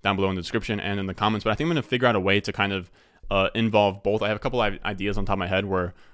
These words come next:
we can go live on YouTube while also, you know, kind of making priority for the patrons. Now, I'm gonna quit rambling. This was already a little bit longer than I wanted it to be, but things just ran a little bit longer than I anticipated, I guess. All right,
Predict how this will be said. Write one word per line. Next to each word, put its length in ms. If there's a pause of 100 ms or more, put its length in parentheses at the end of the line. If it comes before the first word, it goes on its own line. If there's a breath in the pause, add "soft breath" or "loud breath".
we 100
can 100
go 120
live 220
on 100
YouTube 400
while 120
also, 220
you 120
know, 120
kind 220
of 80
making 320
priority 500 (320 soft breath)
for 180
the 60
patrons. 480
Now, 220 (1040 soft breath)
I'm 80
gonna 140
quit 160
rambling. 340
This 120
was 100
already 240
a 60
little 200
bit 120
longer 260
than 100
I 60
wanted 260
it 120
to 80
be, 260 (520 soft breath)
but 300 (3500)
things 160
just 180
ran 320
a 20
little 160
bit 100
longer 200
than 100
I 160
anticipated, 460
I 60
guess. 280
All 80
right, 140